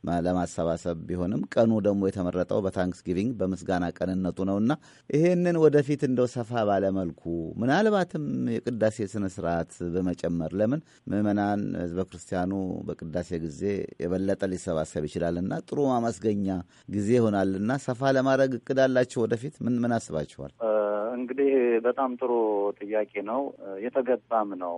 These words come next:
Speaker 2: እግዚአብሔር መቼም ሌት ተቀን እየተመሰገነ ያለው ይመሰገናልም፣ ሲመሰገን ይኖራል። ነገር ግን በዛ ዕለት ለየት የሚያደርገው እንግዲህ እዚህ ላይ የምንመለከተው መቼም የሃያ ዓመት ልምድ ካላቸው ጋር ዛሬ እኛ ያው መቼም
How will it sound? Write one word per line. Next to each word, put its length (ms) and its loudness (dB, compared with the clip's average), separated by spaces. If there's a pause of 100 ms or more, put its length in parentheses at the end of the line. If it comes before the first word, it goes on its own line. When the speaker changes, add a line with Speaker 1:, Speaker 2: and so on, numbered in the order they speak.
Speaker 2:
እግዚአብሔር 520 0
መቼም 340 -4 (360)
ሌት 220 -6
ተቀን 300 -8 (240)
እየተመሰገነ 800 -12 (240)
ያለው 400 -2 (100)
ይመሰገናልም፣ 840 -10
ሲመሰገን 540 -14
ይኖራል። 360 0 (280)
ነገር 220 0
ግን 140 -6
በዛ 180 -2 (100)
ዕለት 320 -6
ለየት 340 -10 (220)
የሚያደርገው 560 -6
እንግዲህ 320 -8 (560)
እዚህ 180 -16
ላይ 120 -2
የምንመለከተው 840 -8 (300)
መቼም 380 -10
የሃያ 240 -4
ዓመት 220 -8
ልምድ 240 -18
ካላቸው 480 -8
ጋር 260 -4
ዛሬ 240 -4
እኛ 140 -12 (600)
ያው 180 -8
መቼም 320 -16